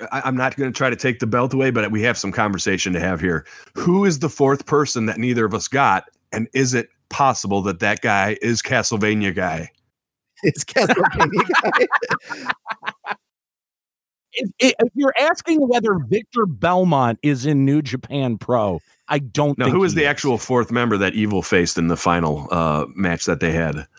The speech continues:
Speaker 2: If you think Katsuchika Okada is the Castlevania guy
Speaker 1: No, no, I said Okada.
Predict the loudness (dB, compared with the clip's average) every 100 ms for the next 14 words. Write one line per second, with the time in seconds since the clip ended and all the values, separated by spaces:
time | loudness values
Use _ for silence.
0 | _ 0 0 -2 0 0 0 0 0 2
1 | 0 -2 0 0 2 2 2 0 -2 0
2 | 2 4 4 0 -2 -6 0 0 0 -2
3 | 0 0 -2 -2 0 2 2 2 2 2
4 | 2 2 0 2 2 2 -2